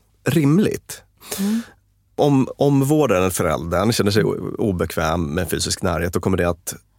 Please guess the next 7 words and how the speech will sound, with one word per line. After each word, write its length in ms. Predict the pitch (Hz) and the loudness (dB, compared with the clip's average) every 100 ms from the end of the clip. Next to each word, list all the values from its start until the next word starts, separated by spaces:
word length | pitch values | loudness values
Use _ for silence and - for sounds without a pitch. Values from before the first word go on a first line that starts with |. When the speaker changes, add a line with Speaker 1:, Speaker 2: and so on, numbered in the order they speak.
| _ _ | _ _
Speaker 1:
avvisa 800 | 113 107 95 113 123 90 - - | 0 2 2 2 2 2 -2 -4
barnets 340 | - 90 87 | -2 -2 -2
anknytningsbeteenden 920 | 98 92 90 95 101 - - - - 101 _ - | -2 -2 -4 -4 -6 -4 -6 -6 -8 -10 _ 0
Speaker 2:
Mm. 300 | 190 202 233 - - | 2 2 0 -4 -10
Speaker 1:
på 100 | - | -8
olika 240 | - - | -6 -4
sätt. 300 | - - - | -4 -4 -6